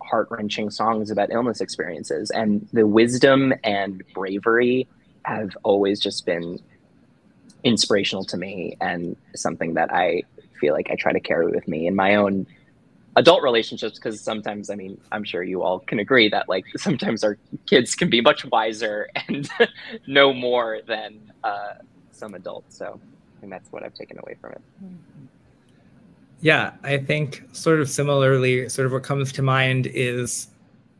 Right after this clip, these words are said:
Speaker 2: even sort of beyond the individual songs, sort of trusting kids to sort of guide the direction <laughs> of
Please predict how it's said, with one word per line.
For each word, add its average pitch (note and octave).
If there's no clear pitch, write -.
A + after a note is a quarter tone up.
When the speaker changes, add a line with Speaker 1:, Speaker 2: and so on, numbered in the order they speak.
Speaker 2:
even D#3
sort C#3+
of C3+
beyond B2+
the B2
individual D3
songs, C3
sort B2+
of A#2+
trusting C3
kids C3+
to C3+
sort C#3+
of C3+
guide B2+
the C#3
direction C3+
<laughs> -
of E3